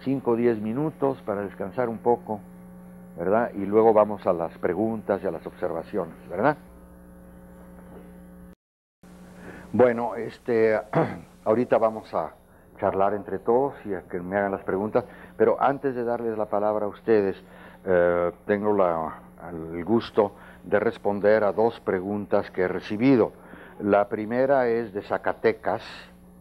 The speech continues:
¿verdad? Este, eh, bueno, Zacatecas dos, pero no trae, no trae el nombre de la, de la persona, pero dice: "A lo largo de toda la historia humana hemos visto cómo el poder depositado en las manos de unos cuantos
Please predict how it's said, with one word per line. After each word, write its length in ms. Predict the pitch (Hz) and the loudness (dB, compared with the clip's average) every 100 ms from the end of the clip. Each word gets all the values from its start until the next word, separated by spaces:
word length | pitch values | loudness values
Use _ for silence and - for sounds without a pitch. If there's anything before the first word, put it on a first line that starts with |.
| - - 80 | -20 -16 -8
¿verdad? 400 | 82 87 98 113 - - - - - - | -4 -2 -2 -4 -14 -20 -20 -20 -20 -2
Este, 720 | 92 87 - - 95 90 87 | 0 0 -6 2 4 6 4
eh, 360 | 85 85 85 82 80 - - - - - - - - - - - - - - - - - - - - - | 4 2 0 -2 -6 -18 -20 -20 -20 -20 -20 -20 -20 -20 -20 -20 -20 -20 -20 -20 -20 -20 -20 -20 -20 -14
bueno, 340 | 87 95 85 - - | 0 2 2 -2 -4
Zacatecas 600 | 98 98 120 110 101 - | -2 0 0 0 -2 -2
dos, 520 | 104 - - - - | -4 -4 -16 -20 -6
pero 220 | 101 92 98 | -2 -2 -2
no 160 | 110 | -4
trae, 420 | - 104 104 101 | 0 2 2 0
no 140 | 98 110 | -4 -4
trae 220 | 117 104 | 0 0
el 140 | 95 95 | 0 -2
nombre 500 | 95 95 85 78 78 | -2 -2 -2 -2 0
de 120 | 76 | -2
la, 220 | 76 73 - - - - | -2 -4 -10 -20 -20 -4
de 120 | 85 | 0
la 140 | 82 | 0
persona, 520 | - 80 - 80 76 73 | 0 -2 -2 -2 -2 -2
pero 220 | 90 92 | 0 2
dice: 340 | 107 - 76 - - - | 0 -2 -6 -6 -18 -2
"A 80 | 104 | 2
lo 140 | 117 | 2
largo 320 | 139 160 143 | 2 0 -2
de 60 | 131 | -2
toda 200 | 135 131 | -2 -2
la 80 | 117 | -4
historia 320 | - 120 110 | -2 -2 -2
humana 300 | 104 110 113 | -2 -2 -2
hemos 260 | 110 104 92 | -4 -6 -6
visto 300 | 107 - 104 | -4 -4 -2
cómo 180 | 95 | 0
el 80 | 92 | -2
poder 380 | - 92 107 107 | 0 4 4 4
depositado 680 | 104 90 82 87 104 107 107 | 0 -4 -10 -4 0 0 0
en 60 | |
las 160 | 98 82 | -4 -4
manos 240 | 101 101 | -6 -6
de 60 | 101 | -6
unos 180 | 113 - | -6 -4
cuantos 520 | 98 85 78 95 | 0 0 -2 -12